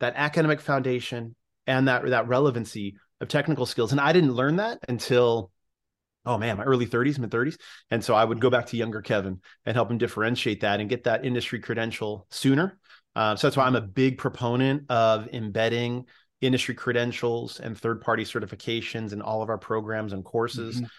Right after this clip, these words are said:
Speaker 1: so that students are
Speaker 2: Mm-hmm.
Speaker 1: graduating, ideally, from high school with a diploma and with at least one industry credential, uh, and with at least three units of college credit on transcript, you know, as they're
Speaker 2: Mm-hmm.
Speaker 1: walking at high school. I, I think if we
Speaker 2: I'm
Speaker 1: can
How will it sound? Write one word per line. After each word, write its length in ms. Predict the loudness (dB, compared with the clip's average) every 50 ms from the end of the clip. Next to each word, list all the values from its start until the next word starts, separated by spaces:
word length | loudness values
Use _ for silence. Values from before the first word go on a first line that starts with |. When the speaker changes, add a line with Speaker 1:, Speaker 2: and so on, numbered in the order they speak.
| _ _
Speaker 1:
so 140 | _ -4 -4
that 80 | -2
students 420 | -2 -4 -4 -2 -2 -2 -4 -4 -6
are 20 |
Speaker 2:
Mm-hmm. 80 | -6 -4
Speaker 1:
graduating, 800 | 0 2 2 4 2 2 0 0 0 2 0 0 -2 -4 -4 -4
ideally, 760 | -4 -4 -4 -2 -2 0 2 4 4 2 2 0 -2 -6 -8 _ _ _ _ _ _ _ _ _ _
from 160 | 2 4 4
high 180 | 4 4 2 2
school 220 | 2 2 2 2
with 120 | 2 2 2
a 40 |
diploma 580 | 0 -2 -2 0 0 0 2 2 0 -2 -4 -6 -4 0
and 260 | 2 4 4 4 4
with 240 | 2 2 0 -4 _
at 120 | -2 0 2
least 220 | 2 0 0 0
one 160 | 0 0 2
industry 300 | 2 2 2 0 -2 -6
credential, 720 | -4 -2 -2 0 2 0 0 -2 -2 -2 0 0 -2 -4 -8 -16 _ _ _
uh, 160 | 2 2 2 2
and 240 | 0 0 2 2 4
with 100 | 4 4
at 60 | 2
least 180 | 0 0 -2
three 160 | -4 -2 0 0
units 240 | 0 0 -2 -4
of 60 | -8 -4
college 280 | 0 0 0 0 -2
credit 300 | -2 -2 0 0 0 0
on 80 | -2 -6
transcript, 640 | -6 -4 -4 -4 -4 -4 -6 -6 -6 -6 -6 -8 _ _ _ _ _
you 80 | -2 0
know, 60 | 2
as 200 | 4 4 4 4
they're 80 | 4
Speaker 2:
Mm-hmm. 80 | 4 6
Speaker 1:
walking 280 | 4 4 2 0 -4 -6
at 60 | -6
high 140 | -6 -6 -8
school. 400 | -8 -10 -14 -14 -12 -10 -10 -8
I, 60 | -8
I 160 | -8 -8 -10
think 240 | -8 -8 -8 -8 -8
if 120 | -8 -8 -8
we 100 | -6 0
Speaker 2:
I'm 200 | 2 2 2 2
Speaker 1:
can 80 | -2